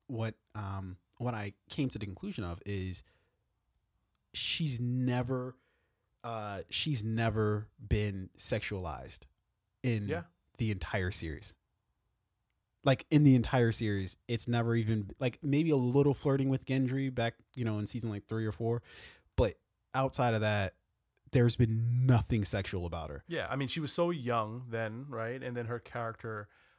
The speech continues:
Speaker 2: um, went on a bit of a journey that was n-, i-, in,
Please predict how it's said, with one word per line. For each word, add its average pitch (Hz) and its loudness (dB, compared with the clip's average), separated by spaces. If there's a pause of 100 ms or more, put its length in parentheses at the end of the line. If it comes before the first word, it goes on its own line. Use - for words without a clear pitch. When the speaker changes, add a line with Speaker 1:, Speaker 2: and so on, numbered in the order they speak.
Speaker 2:
um, - -12 (560)
went 127 -6
on 113 -8 (360)
a 117 -10
bit 127 -8
of 117 -8
a 117 -10
journey 110 -6
that 98 -10 (160)
was 110 -8
n-, 104 -12 (160)
i-, 120 -20 (180)
in, 139 -10